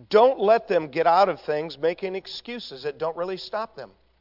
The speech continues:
Listen, stop letting them, <laughs> "I'm tired," be an excuse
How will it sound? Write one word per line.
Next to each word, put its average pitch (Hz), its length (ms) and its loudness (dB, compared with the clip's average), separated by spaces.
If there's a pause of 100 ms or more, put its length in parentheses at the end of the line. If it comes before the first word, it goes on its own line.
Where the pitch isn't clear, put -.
(1800)
Listen, 226 320 -2
stop - 920 -4 (120)
letting 196 540 0
them, 175 400 -2 (260)
<laughs> - 320 -10
"I'm 208 260 4
tired," 190 540 -2
be 175 140 -4
an 175 120 -6
excuse 175 680 -12